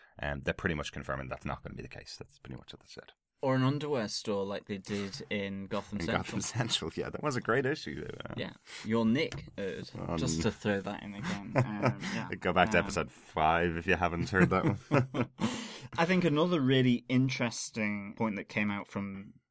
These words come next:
Speaker 2: these few interviews that they did with, uh, different T V and media outlets was, you know, they were asked the question about balancing between creating a whole new story, um,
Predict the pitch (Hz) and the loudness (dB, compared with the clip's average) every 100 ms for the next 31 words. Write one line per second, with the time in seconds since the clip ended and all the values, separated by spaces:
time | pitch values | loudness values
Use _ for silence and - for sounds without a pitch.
0 | _ - 107 101 - - 104 104 107 117 | _ -4 -2 -2 -6 -6 -4 -2 0 -2
1 | 123 117 104 - - 98 107 101 - 101 | -2 -2 -2 -4 -8 -8 -6 -6 -6 -8
2 | 95 92 - 104 95 95 _ _ 107 - | -8 -12 -12 -10 -10 -12 _ _ -14 -10
3 | 95 - - 101 98 98 98 95 - 98 | -12 -12 -8 -8 -6 -8 -8 -12 -10 -8
4 | 95 104 107 113 101 98 98 95 - - | -4 -2 0 -2 -4 -6 -8 -12 -12 -4
5 | 107 104 - - - - 107 - 127 135 | -2 -2 -8 -18 -20 -16 -14 -4 0 2
6 | 151 131 123 131 131 113 110 - _ - | 0 -2 0 0 2 0 0 -4 _ -4
7 | 120 123 127 120 - 123 117 113 107 - | 2 4 4 0 0 0 2 2 0 -6
8 | - 113 107 - 113 107 107 101 - - | -2 0 0 -2 -4 -4 -4 -8 -10 -2
9 | 123 131 135 127 113 - - 117 120 117 | 2 4 6 4 4 0 2 4 4 4
10 | 104 101 - _ - - - 107 104 | 0 -4 -10 _ -20 -18 -4 0 0